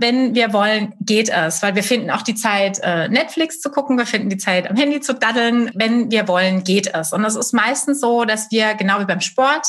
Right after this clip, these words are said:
die Verpflichtung brauchen, die Termine brauchen, um es dann wirklich umzusetzen. Wir müssen jetzt nicht in alle, äh, Details rein. Wir haben so ein paar, äh, Glaubenssätze eben noch mal hier rein, äh, gepackt, was einfach auch passiert, wenn man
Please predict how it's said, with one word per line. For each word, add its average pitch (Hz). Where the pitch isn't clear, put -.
die 220
Verpflichtung 262
brauchen, 269
die 226
Termine 220
brauchen, 202
um 208
es 202
dann 196
wirklich 190
umzusetzen. -
Wir 196
müssen 220
jetzt 208
nicht 190
in 185
alle, 170
äh, 175
Details 269
rein. 254
Wir 226
haben 180
so 185
ein 175
paar, 180
äh, 190
Glaubenssätze 208
eben 185
noch 180
mal 180
hier 175
rein, 190
äh, 175
gepackt, 196
was 208
einfach 190
auch -
passiert, 190
wenn 185
man 175